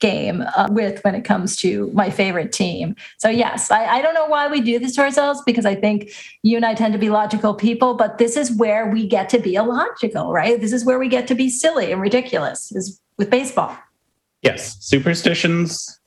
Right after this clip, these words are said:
Speaker 2: don't make any sense. They're so deeply rooted. I would love to figure out how far down in the, that lizard brain that we have this sort of stuff. If there were actually cephalopods back in the day, I know those aren't lizards, but work,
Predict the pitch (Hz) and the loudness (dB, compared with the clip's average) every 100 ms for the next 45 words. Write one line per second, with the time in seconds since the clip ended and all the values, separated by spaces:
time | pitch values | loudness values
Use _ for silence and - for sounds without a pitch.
0 | _ 117 135 151 151 160 170 165 180 151 | _ 0 2 0 0 0 0 0 0 0
1 | 85 - - - - _ _ - 107 113 | -4 -8 -14 -18 -20 _ _ -2 0 0
2 | - 139 139 123 - - 139 139 147 131 | 2 2 2 -2 -2 0 0 0 0 2
3 | 123 151 151 104 92 101 - 101 110 107 | 2 2 2 2 0 -2 -2 0 0 0
4 | 107 135 147 135 113 - 101 98 92 92 | 2 0 0 -6 -4 -2 2 2 2 0
5 | - - - - 131 143 139 135 - 135 | -4 -12 -4 0 0 2 0 -2 0 2
6 | 123 120 117 110 104 95 98 - - 101 | 2 2 0 0 0 0 0 -4 -2 -2
7 | - - 127 123 101 104 90 85 82 80 | 0 0 2 0 0 0 2 0 0 -2
8 | 85 _ - 98 98 98 107 101 101 101 | -6 _ 0 2 0 0 0 0 0 0
9 | 92 - - - 113 98 - 101 87 - | 0 -4 -10 -2 0 0 0 0 0 0
10 | 92 110 101 95 101 98 110 - 117 107 | 0 0 2 0 2 0 0 0 0 2
11 | 101 98 98 107 _ _ - - 143 - | 0 0 -2 -6 _ _ -4 0 0 2
12 | 131 123 120 101 90 90 98 104 101 95 | 0 2 2 2 0 0 0 0 2 0
13 | 95 90 82 85 87 85 82 80 - 87 | 2 2 2 0 0 0 0 -2 2 2
14 | 90 82 - 87 - 131 - | 2 -2 0 0 2 0 -2